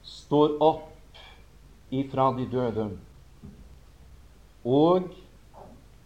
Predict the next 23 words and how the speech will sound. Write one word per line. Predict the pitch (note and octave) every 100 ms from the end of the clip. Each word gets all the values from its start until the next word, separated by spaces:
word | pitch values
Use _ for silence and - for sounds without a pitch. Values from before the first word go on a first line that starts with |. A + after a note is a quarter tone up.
| -
den | C#3+ D3+
tredje | - D3+ D#3+ C#3+ A2+ D3 -
akt, | B2+ A2 - - - - - - - - - - - - - - - -
når | A2+ C#3 C3 -
dommen | D3+ A#2+ B2 D3+ D3+
over | B2+ B2+ C3
levende | C3 D3 C3 A2 A#2+ C3+
folkeslag | - D3 G#2+ G#2+ G#2+ - A2 B2 C#3+
skal | - - B2+ B2+
finne | C3+ C3
sted | C3 - C3 C#3 C#3+
når | A#2+ A#2+
Kristus | C3 A#2+ - - A#2
sitter | - A#2 -
på | G#2 A2
herlighetens | G#2 C#3 C3 A#2+ A2 B2 C3 B2 -
trone. | D3+ C#3+ C3+ D3 F3+ - - - - - - - - - -
Nå | - B2
har | B2
ikke | A2+ C3 B2+
jeg | A#2+ A#2+ B2 G#2+
noen | B2 A#2+
pekestokk | C#3+ A#2 - A#2 - A#2+